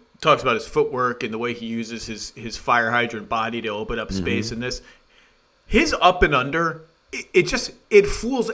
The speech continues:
Speaker 1: everybody. It's uncanny. It's the best up and under in the N B A. It fools, and I think one of the stories of, of last night in particular was,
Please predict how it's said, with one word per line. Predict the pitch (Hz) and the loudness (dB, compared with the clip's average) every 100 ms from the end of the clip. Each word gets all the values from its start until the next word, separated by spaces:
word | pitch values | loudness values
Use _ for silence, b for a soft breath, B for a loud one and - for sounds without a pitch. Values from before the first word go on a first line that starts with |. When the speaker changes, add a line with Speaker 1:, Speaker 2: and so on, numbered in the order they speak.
| - | 0
Speaker 1:
everybody. | 208 226 277 - 127 107 | 0 2 2 2 0 -4
It's | 147 160 - | -2 -2 2
uncanny. | 190 185 - 185 214 226 | 0 0 -4 -2 0 0
It's | 220 156 - | -2 -6 -4
the | 156 | -2
best | 151 226 226 | 2 2 4
up | 208 202 | 2 2
and | 156 | 2
under | 156 170 156 | 2 4 4
in | 135 | 4
the | 131 | 2
N | 147 | 0
B | 135 135 | 2 2
A. | 151 131 | 4 2
It | 135 | 0
fools, | - 190 208 | 2 2 6
and | 185 156 | 6 8
I | 185 | 6
think | 233 143 | 4 2
one | 160 185 | 4 4
of | |
the | 156 | 2
stories | - 175 220 180 143 | -2 6 8 8 6
of, | 127 | 4
of | - 147 - - | 4 2 2 -4
last | 147 147 160 | 4 4 4
night | 165 147 | 2 2
in | 123 | 2
particular | 120 - - 147 | -4 -2 2 2
was, | 120 123 117 | 2 0 0